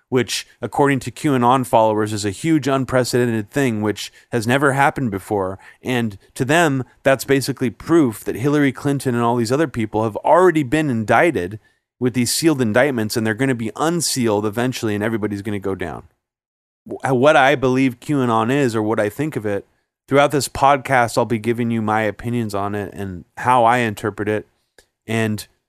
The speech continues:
I actually don't believe that all of it is completely a larp, meaning a live action role play. That's something that, uh, you know, a lot of people,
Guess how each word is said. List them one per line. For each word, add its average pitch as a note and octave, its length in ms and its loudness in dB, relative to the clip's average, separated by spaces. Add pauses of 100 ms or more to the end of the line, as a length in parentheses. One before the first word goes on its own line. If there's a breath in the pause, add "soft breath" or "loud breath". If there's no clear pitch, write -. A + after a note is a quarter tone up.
(440)
I C3+ 100 6
actually D#3+ 680 2 (340)
don't D#3 360 2 (1400)
believe C#3+ 500 2
that A#2+ 120 4
all D3 240 6
of C3 80 -2
it A2+ 60 -2
is A2 160 -2
completely B2 680 -4 (260)
a A2+ 60 2
larp, A#2 440 0 (240)
meaning B2 360 0
a G#2 100 0
live A#2+ 360 4
action A#2 380 0
role A#2 220 0
play. F#2+ 380 -10 (320)
That's A2+ 180 -4
something B2 320 -2
that, A2+ 240 -2 (380)
uh, A2 280 0
you A2+ 80 -6
know, F#2+ 240 -6
a A2+ 80 -2
lot A2+ 140 4
of A2 80 -4
people, A2 440 -4